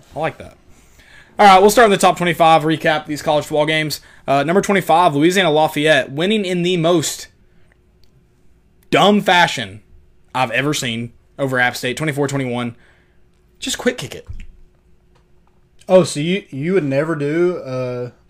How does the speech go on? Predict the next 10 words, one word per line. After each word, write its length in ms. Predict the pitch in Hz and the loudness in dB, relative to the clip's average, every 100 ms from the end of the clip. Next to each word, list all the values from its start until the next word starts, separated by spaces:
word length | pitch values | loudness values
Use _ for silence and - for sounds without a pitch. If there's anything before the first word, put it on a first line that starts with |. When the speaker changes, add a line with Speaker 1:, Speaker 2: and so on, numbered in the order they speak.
| _ _ _ _ _ _ _ _ _ _ _ _ _ _ _ _ | _ _ _ _ _ _ _ _ _ _ _ _ _ _ _ _
Speaker 2:
an 100 | 151 | -6
intentional 840 | 139 117 156 151 - 165 165 170 - _ _ _ _ _ _ _ _ _ _ | -6 -6 -8 -8 -6 -6 -6 -8 -14 _ _ _ _ _ _ _ _ _ _
safety? 420 | - 160 160 220 - _ _ _ | -6 -6 -6 -12 -14 _ _ _
You'd 100 | 131 | -8
never 180 | 143 139 | -6 -6
give 160 | 143 143 | -8 -6
that 140 | 143 | -8
up? 180 | 151 - _ _ _ _ | -8 -16 _ _ _ _
Speaker 1:
From 460 | - - 143 139 | -20 -8 -4 0
my 520 | 139 127 120 113 110 | 0 0 0 -2 -8